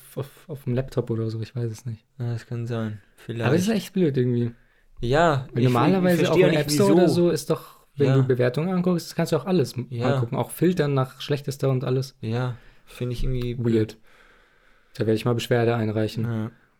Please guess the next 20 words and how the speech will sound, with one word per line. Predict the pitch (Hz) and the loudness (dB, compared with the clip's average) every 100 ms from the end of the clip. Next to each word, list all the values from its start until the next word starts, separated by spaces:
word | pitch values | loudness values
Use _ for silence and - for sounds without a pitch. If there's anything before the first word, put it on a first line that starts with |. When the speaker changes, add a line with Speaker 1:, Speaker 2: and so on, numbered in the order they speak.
| _ _ _ _ _ _ _ | _ _ _ _ _ _ _
Speaker 1:
Ich, | 123 107 | -6 -2
wir | 113 110 120 | -2 -2 -2
brauchen | 117 127 127 | 0 2 4
irgendeinen | 127 123 131 | 2 2 0
Ansprechpartner | 151 156 135 120 117 117 | 2 0 0 -2 0 -2
für, | - 123 120 | 2 2 4
für | 123 | 0
Creator. | 117 127 127 - 117 | 0 2 4 4 2
Wir | |
sind | 117 117 | 0 -4
doch | 123 | -6
Creator | - 131 139 139 | 0 2 2 2
hier. | 110 117 113 - | 0 -2 -6 -6
Speaker 2:
Ja. | 131 127 131 135 - - - _ - - | 0 2 2 0 -4 -14 -20 _ -20 -8
Ja. | 131 123 131 143 147 - - | -4 -2 0 -2 -6 -16 -8
Speaker 1:
Irgendein | 123 135 139 | 0 4 4
Mitarbeiter | 143 165 139 135 131 | 4 4 4 2 2
von | 131 | 0
Apple, | 143 139 135 | 0 2 2
hallo. | 117 143 127 - | 4 4 4 0